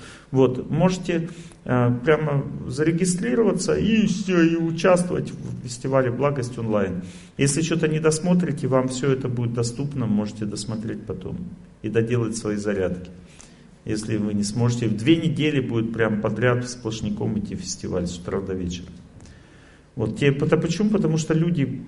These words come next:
просто пишут, скучают. У нас два фестиваля пролетело, не смогли провести. Люди скучают, пишут, хотят фестиваль хотя бы онлайн, и мы сделали такую возможность людям.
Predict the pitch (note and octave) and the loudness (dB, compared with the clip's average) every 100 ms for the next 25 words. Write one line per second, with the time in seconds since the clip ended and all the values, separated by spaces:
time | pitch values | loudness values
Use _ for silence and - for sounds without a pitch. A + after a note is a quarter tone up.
0 | - C3+ C3 B2 A#2+ E3 D#3+ A#2+ A#2 - | -6 -2 0 -2 -4 -2 -2 -2 -6 -6
1 | A#2 A#2 C#3 C#3 A#2+ A#2 A2+ A2 A2 A2 | -8 0 2 2 2 -2 -4 -2 -2 2
2 | A#2+ A#2 - - A#2 G#2+ G#2 - G#2+ A2 | 2 0 -6 -2 0 0 -2 -4 -4 -2
3 | A2 C#3 B2+ G#2 - - - - - - | -2 0 0 -4 -10 -18 -20 -20 -20 -10
4 | A2 - A2+ A2+ B2+ A#2+ A2 G#2 - A2 | -6 -2 -2 0 -2 -2 -4 -4 -6 -6
5 | G#2 A#2 A2+ - - - B2 B2 - B2 | -2 -2 -4 -6 -8 -2 -2 -2 -4 -6
6 | - A2 - A#2 A2 G#2+ - - A2+ A2+ | -6 -8 -8 -2 -2 -2 -6 -8 -4 -2
7 | A#2+ - - G#2+ G#2 G#2 G2+ B2 C#3+ C#3+ | -2 -4 -2 -2 -2 -2 0 2 0 -2
8 | - - - - A2+ A#2 C3+ B2 G2+ G#2 | -8 -14 -20 -10 -4 2 2 0 0 0
9 | G#2 G2+ - - - F2+ F2+ F2+ F2 - | 0 -4 -8 -8 -6 -4 -4 -2 -4 -4
10 | - E2+ E2+ | -8 -10 -10